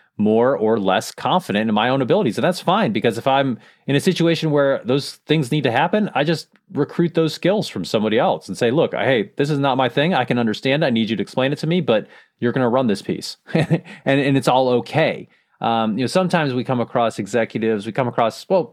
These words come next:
really leaders at all levels, um, that, uh, don't have, I think, some of this self-efficacy, this feeling that they can do things,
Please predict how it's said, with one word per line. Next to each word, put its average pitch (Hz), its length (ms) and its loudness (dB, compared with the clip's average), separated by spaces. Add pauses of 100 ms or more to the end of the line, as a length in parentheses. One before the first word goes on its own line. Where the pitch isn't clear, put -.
really 196 160 2
leaders 113 340 0
at 107 80 2
all 98 200 2
levels, 92 500 -2
um, 90 440 -6 (600)
that, 117 880 -2
uh, 110 480 -2 (520)
don't 190 300 0
have, 131 680 -2 (320)
I 120 160 -2
think, 131 220 -2
some 135 160 -2
of 123 100 2
this - 340 -4 (360)
self-efficacy, 131 960 -2
this 104 200 0
feeling 127 280 -2
that 113 120 0
they 110 100 0
can 90 260 -4
do 113 220 0
things, 117 540 -2